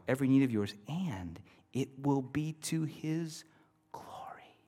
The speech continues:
It will be to His glory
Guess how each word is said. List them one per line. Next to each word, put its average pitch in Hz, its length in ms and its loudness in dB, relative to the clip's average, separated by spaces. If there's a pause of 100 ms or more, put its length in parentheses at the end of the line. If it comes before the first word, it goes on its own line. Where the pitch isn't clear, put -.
(2500)
It - 140 -12
will 98 80 -8
be 92 140 -10
to 82 80 -16
His 92 260 -12
glory 95 640 -12